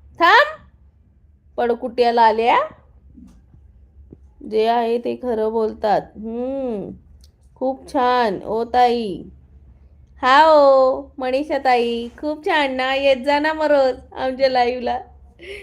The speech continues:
या हो माय, आमच्या लाईव्हला व्हिजिट द्या. आमची लाडूबाई दिसली का हो तुम्हाला कुठं? लाल्या, पडकुटापणा जर करशील तर मग मी तर असंच बोलणार, "पडकुट्या लाल्या, थांब बोल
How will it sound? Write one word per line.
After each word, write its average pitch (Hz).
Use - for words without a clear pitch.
या 254
हो 285
माय, 320
आमच्या 269
लाईव्हला 240
व्हिजिट 233
द्या. 220
आमची 302
लाडूबाई 302
दिसली 320
का 339
हो 320
तुम्हाला 285
कुठं? 262
लाल्या, 302
पडकुटापणा 302
जर 302
करशील 320
तर 294
मग 277
मी 277
तर 285
असंच 294
बोलणार, 240
"पडकुट्या 247
लाल्या, 220
थांब 254
बोल 247